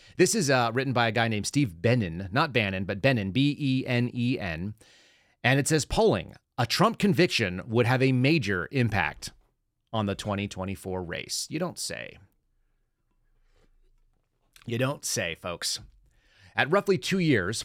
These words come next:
there was plenty of polling ahead of the twenty twenty-two midterms, although a key caveat lingered overhead. Republican-appointed justices on the Supreme Court hadn't yet overturned Roe v. Wade. Apparently, we're gonna go back to abortion.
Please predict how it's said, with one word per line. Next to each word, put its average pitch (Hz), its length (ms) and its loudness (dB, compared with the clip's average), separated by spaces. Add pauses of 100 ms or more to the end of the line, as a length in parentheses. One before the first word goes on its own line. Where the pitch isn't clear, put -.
(100)
there 120 80 0
was 120 100 0
plenty 185 240 2
of 185 100 0
polling 113 580 -2
ahead 113 160 0
of 117 40 2
the 110 60 -2
twenty 120 200 0
twenty-two 104 340 -2
midterms, 143 680 0 (1200)
although 113 200 2
a 107 60 0
key - 200 0
caveat 101 600 2
lingered 147 300 4
overhead. 131 480 2 (500)
Republican-appointed 120 760 0
justices 98 580 -4
on 98 200 -4
the 90 60 -4
Supreme 85 380 -8
Court 127 280 2
hadn't 98 260 -4
yet 95 200 -4
overturned 92 500 -6
Roe 90 140 -4
v. 82 140 -4
Wade. 80 320 -4
Apparently, 123 520 -2
we're 98 120 -2
gonna 95 120 -4
go 92 120 -2
back 92 180 -2
to 110 80 -2
abortion. 127 640 2